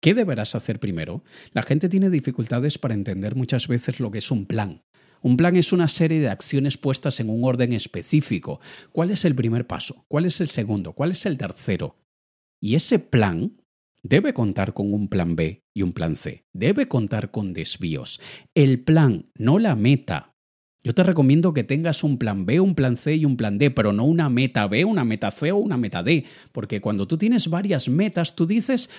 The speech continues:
"Bueno, si no consigo tal cosa, me conformo con esta otra". No, eso va a hacer que no consigas ni una ni la otra. O si consigues una, es de manera mediocre y la otra peor. Tú plántate una meta, pones tu vista en ella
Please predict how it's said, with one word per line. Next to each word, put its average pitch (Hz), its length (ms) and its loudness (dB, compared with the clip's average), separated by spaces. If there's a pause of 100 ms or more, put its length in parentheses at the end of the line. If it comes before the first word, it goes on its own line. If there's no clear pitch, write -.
"Bueno, 110 300 2
si 123 100 -2
no 175 140 2
consigo 220 380 0
tal 190 200 2
cosa, 226 240 0
me 226 140 2
conformo 156 420 2
con 127 160 0
esta 120 300 0
otra". 76 380 -6 (360)
No, - 320 0
eso 214 640 2
va 143 320 0
a 151 40 0
hacer 170 260 0
que 143 100 0
no 135 140 2
consigas 147 420 2
ni 113 160 2
una 285 380 2
ni 123 160 4
la 87 120 0
otra. 92 380 -2
O 135 60 -2
si 123 160 0
consigues 180 400 0
una, 220 160 2
es - 200 -4
de 151 80 2
manera 120 360 2
mediocre 196 420 0
y 185 60 0
la 113 100 -2
otra 139 300 -2
peor. 80 320 -10 (1200)
Tú 160 320 2
plántate 185 440 2
una 131 140 0
meta, 95 460 -6 (1500)
pones 185 380 4
tu 135 140 -2
vista 135 260 -2
en 98 80 -4
ella 90 320 -8